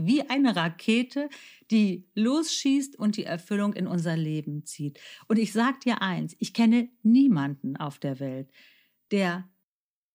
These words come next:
eine lebendige, begeisternde Visualisierung losgeschickt hat, wo sich der Wunsch nicht erfüllt hat. Das geht nämlich gar nicht anders.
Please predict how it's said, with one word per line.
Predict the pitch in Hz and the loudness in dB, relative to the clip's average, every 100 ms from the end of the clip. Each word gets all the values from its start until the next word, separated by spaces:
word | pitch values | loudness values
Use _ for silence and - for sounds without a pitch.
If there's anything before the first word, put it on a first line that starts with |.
| _ _ _ _ _ - | _ _ _ _ _ -4
eine | 180 175 156 | 0 0 0
lebendige, | 156 156 - 220 277 311 269 220 208 | -2 -4 -4 0 2 2 0 0 -2
begeisternde | 160 180 - _ 220 220 269 277 247 214 185 | -2 -8 -8 _ -2 0 0 0 0 2 0
Visualisierung | 175 180 170 165 156 180 262 185 165 165 | -2 -2 -2 -2 -2 0 0 0 -4 -4
losgeschickt | 160 165 - 156 - 165 - | -4 -4 -4 -10 -8 -10 -6
hat, | 180 185 _ _ 185 | -8 -8 _ _ -8
wo | |
sich | 170 170 | -6 -6
der | 165 156 | -6 -2
Wunsch | 196 208 - | -2 -2 -2
nicht | 185 185 | -2 -4
erfüllt | - 175 - 170 165 | -10 -10 -6 -6 -6
hat. | 160 | -8
Das | 170 - - | -8 -10 -4
geht | 220 247 254 | 0 0 -2
nämlich | 151 135 135 139 | -4 -4 -4 -6
gar | 156 135 | -8 -6
nicht | 135 143 156 | -8 -10 -10
anders. | 151 143 | -8 -10